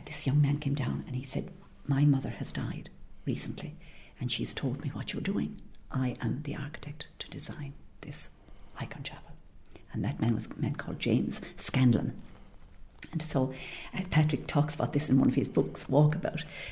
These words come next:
and he says at this stage they were looking for the, the, uh, an ambulance to take him to the nearest psychiatric <laughs> hospital. Uh, but no, they said, "Yes, you're the man to design it." So you, what you're looking at here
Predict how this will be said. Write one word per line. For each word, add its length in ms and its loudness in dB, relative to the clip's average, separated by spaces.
and 100 4
he 80 8
says 200 -2
at 100 -4
this 140 2
stage 380 -2
they 80 0
were 120 0
looking 380 4
for 100 0
the, 280 2
the, 300 2
uh, 340 2
an 100 2
ambulance 420 8
to 80 -4
take 200 4
him 60 0
to 100 0
the 100 6
nearest 360 10
psychiatric 680 2
<laughs> 160 -2
hospital. 540 4
Uh, 160 4
but 260 2
no, 340 8
they 340 2
said, 300 -4
"Yes, 400 0
you're 160 6
the 100 0
man 220 0
to 120 -4
design 440 -4
it." 60 -8
So 420 2
you, 140 2
what 200 0
you're 100 4
looking 320 6
at 100 2
here 280 4